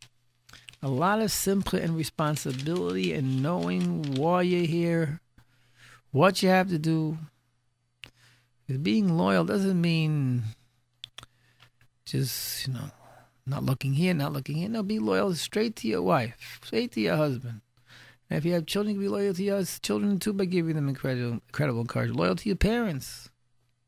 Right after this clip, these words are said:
Child tells his friends, "I can't do this." Uh, Abba said, "No, that's, that's a, that's a loyalty." But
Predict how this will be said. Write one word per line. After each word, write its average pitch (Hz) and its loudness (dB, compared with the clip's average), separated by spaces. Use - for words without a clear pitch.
Child 78 0
tells 80 0
his 78 -2
friends, 78 -2
"I 76 -2
can't - -2
do 156 -2
this." 151 -4
Uh, 131 -2
Abba 156 2
said, 147 0
"No, 202 2
that's, 175 0
that's 202 -2
a, 196 0
that's 185 2
a 185 2
loyalty." 208 0
But 131 -4